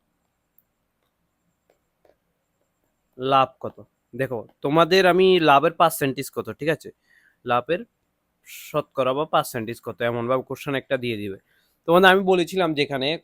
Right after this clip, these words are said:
কস্ট প্রাইস, সেলিং প্রাইস, এভাবে অ্যারোটা হয় লাভেরটা, লাভ বা ক্ষতি। লাভের percentage equal to কি, আমি নিচে বলেছি, যেখান থেকে অ্যারো শুরু হয়েছে কস্ট প্রাইস মানে ক্রয় মূল্য নিচে, উপর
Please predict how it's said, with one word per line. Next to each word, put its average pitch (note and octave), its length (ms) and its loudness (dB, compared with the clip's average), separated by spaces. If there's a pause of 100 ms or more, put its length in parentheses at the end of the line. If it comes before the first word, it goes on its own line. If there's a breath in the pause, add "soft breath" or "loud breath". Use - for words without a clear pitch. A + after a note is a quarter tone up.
কস্ট E3 260 0 (120)
প্রাইস, F3 300 2 (1200)
সেলিং D3 380 -2 (120)
প্রাইস, E3+ 260 2 (1120)
এভাবে D3+ 360 0
অ্যারোটা C#3+ 380 2
হয় B2 200 0
লাভেরটা, A#2+ 420 -2 (880)
লাভ C3 280 2
বা C#3 140 -4
ক্ষতি। B2+ 200 -8 (120)
লাভের D3 340 2
percentage E3 460 -2
equal E3 240 -6
to F3+ 100 -6
কি, F3+ 60 -4 (100)
আমি D#3+ 100 -4 (280)
নিচে D#3+ 180 -8 (100)
বলেছি, D3 220 -4 (100)
যেখান C#3+ 200 -4
থেকে D#3 160 -6
অ্যারো D3+ 280 2
শুরু D#3 200 -10
হয়েছে D3 220 -8 (300)
কস্ট D3 300 2
প্রাইস B2 180 -2 (100)
মানে B2 200 -10
ক্রয় D3 260 0
মূল্য C#3+ 160 -6 (160)
নিচে, C3+ 220 -8 (3250)
উপর D3+ 240 -4